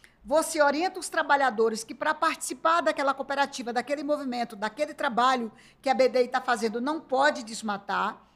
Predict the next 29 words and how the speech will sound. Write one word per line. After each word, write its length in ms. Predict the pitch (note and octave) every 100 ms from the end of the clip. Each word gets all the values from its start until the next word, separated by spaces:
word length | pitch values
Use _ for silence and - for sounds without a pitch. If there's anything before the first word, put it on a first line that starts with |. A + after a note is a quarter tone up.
| _ -
tem 140 | D4
que 140 | D4+
usar 300 | D4 G#3+ C4
uma 200 | C#4+ C4+
área 280 | A3+ A3+ A#3
já 220 | G3 C4+
degradada, 760 | D4 C4+ A3 G3 F#3 A#3 B3+ A3
que 120 | A3
já 120 | G#3
tá 260 | G#3+ C4+ D4 - _ -
desmatada, 720 | A3 A#3 G#3+ - A#3+ C4+ A3+
recuperar 540 | A#3 C#4+ C#4+ C#4 C4
aquela 260 | C#4 C4+ B3+
área 460 | A3+ A#3 G#3 G3 - _ -
e 100 | C4
usar 380 | G#3+ A3+ B3
pro 140 | B3+ B3
plantio 440 | A3+ A3+ G#3 C4+
do 120 | A#3
café, 380 | - A3+ - A#3+
que 100 | A#3+
é 40 | B3
o 40 |
que 80 | A3+
a 60 |
gente 240 | G3 A#3 -
tá 100 | G#3+
fazendo 380 | G#3 G3+ G#3 G3
lá. 340 | F#3 A3 C4